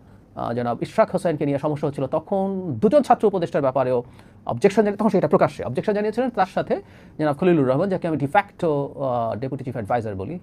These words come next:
উনি অনেক, অনেক গুরুত্বপূর্ণ পদে আছেন। আহ, এই তিনজনের কথা বলেছিলেন এবং তখনও এনসিপি এই তিনজন, বিশেষ করে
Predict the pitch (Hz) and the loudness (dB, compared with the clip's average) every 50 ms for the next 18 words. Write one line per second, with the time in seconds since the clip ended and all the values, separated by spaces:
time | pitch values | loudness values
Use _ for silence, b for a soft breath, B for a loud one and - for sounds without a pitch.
0 | - - - - 113 - - 117 143 165 156 139 131 139 135 120 107 113 110 101 | -14 -20 -16 -16 -14 -8 -4 -2 -2 -2 0 -2 -2 -2 -2 -4 -4 -6 -6 -8
1 | - - 110 104 98 90 110 104 110 107 92 - - - 247 262 277 - b b | -10 -12 -10 -12 -8 -8 -6 -6 -4 -6 -8 -8 -10 -12 -12 -12 -14 -16 b b
2 | b b b b b b b b - 57 53 53 53 - - - 247 233 233 214 | b b b b b b b b -6 -4 -4 -4 -4 2 6 6 6 6 6 2
3 | 185 160 156 135 123 120 120 135 113 101 104 101 - 175 196 208 226 220 - 254 | 2 2 2 2 0 -2 -4 -4 -6 -6 -8 -4 -4 -2 0 0 2 4 4 6
4 | - 285 247 208 170 156 151 151 170 147 147 135 - - - 208 185 180 135 107 | 6 6 6 6 4 2 2 0 0 0 0 -2 0 0 0 0 2 2 -2 -2
5 | 95 76 - - - - - - 113 87 - - - - - - 180 285 | -4 -8 -10 -14 -20 -18 -14 -14 -14 -14 -12 -14 -14 -10 -10 -10 -8 -8